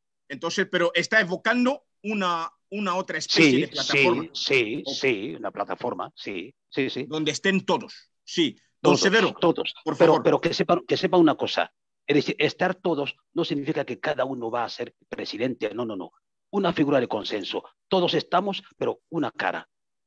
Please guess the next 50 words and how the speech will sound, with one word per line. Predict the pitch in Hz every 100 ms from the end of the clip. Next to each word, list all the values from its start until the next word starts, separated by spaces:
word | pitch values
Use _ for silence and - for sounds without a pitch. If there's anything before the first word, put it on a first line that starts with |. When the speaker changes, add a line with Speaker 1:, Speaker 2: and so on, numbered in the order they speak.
| -
Speaker 2:
Una | 190 147
Speaker 1:
Una |
Speaker 2:
sola | 165 139
Speaker 1:
figura | - 165 165
Speaker 2:
persona | 143
Speaker 1:
de |
consenso. | 139 131 135 120 - _
Speaker 2:
que | -
nos | 139
va | 131
a | 143
Speaker 1:
Perfecto. | 160
Speaker 2:
representar | 156 139 131 127 131
a |
todos. | - 139 95 - - _
Que | 156
sea | - 185 190 175
de | 151 160
la |
minoría, | 151 151 151 139 143 - - _ _ _
no | 139 139
de | 135
la |
mayoría. | 120 107 101 92 85 - _ _ _ _ _ _ _ _ _ _ -
Speaker 1:
Ya | 147
está, | 147 156 127
está, | 123 165 156
está | 160 208
bien | 220
tomado. | 208 175 185 160 151
La | 147
nota | 170 208
está | 196 - 190
tomada. | 180 196 233 -
El | 139
pueblo | 123 190 196
va | 175
a |
Speaker 2:
Sí. | -
Speaker 1:
escuchar, | 143 131 196 330 - _ _ _ _ -
eh, | 139
la | 139 139
propuesta | 143 170 175 165
de | 147
don | 135
Justo. | 160 143 127 113
Don | 165
Severo, | 170 170 175
por | 131 131
favor, | 151 151 117